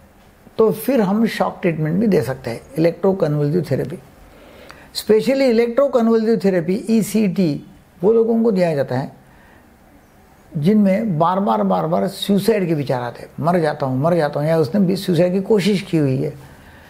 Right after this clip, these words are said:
क्योंकि ये खतरा कभी भी हो सकता है कि भाई वो ख़त्म कर देंगे अपनी ज़िंदगी। वैसा depression ये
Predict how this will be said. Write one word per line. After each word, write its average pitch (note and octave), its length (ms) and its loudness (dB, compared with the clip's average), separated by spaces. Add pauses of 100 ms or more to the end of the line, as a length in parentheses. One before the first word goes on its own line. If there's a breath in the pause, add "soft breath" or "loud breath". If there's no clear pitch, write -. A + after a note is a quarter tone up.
(140 loud breath)
क्योंकि G#3+ 180 4
ये A3+ 180 4
खतरा G#3 320 0
कभी G3 240 2
भी G3 120 2
हो F#3+ 80 2
सकता E3+ 280 -2
है C#3 240 -2 (520 loud breath)
कि E3+ 100 2
भाई F3 160 2
वो F3+ 220 2 (180)
ख़त्म F#3+ 240 2
कर F3 80 2
देंगे D3+ 200 -2
अपनी D3+ 240 -4
ज़िंदगी। - 840 -10
वैसा G#3 280 2
depression B3 640 2
ये B3 440 0